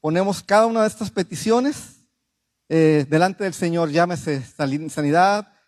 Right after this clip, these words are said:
necesidad económica, relacional, la que sea. Dios es nuestro proveedor y Él es poderoso para suplir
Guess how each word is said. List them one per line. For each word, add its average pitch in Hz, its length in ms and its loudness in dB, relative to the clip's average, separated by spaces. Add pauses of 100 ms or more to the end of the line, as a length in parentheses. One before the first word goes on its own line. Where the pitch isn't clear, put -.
necesidad 151 340 -2
económica, 202 800 -2 (1120)
relacional, 165 760 0 (220)
la 156 200 -2
que 156 120 -14
sea. 160 340 0
Dios 190 560 0 (640)
es 170 480 0 (120)
nuestro 147 340 -6
proveedor 151 440 2
y 170 60 -2
Él 165 80 -2
es 139 160 -6
poderoso 208 720 0 (360)
para 160 160 2
suplir 170 760 -2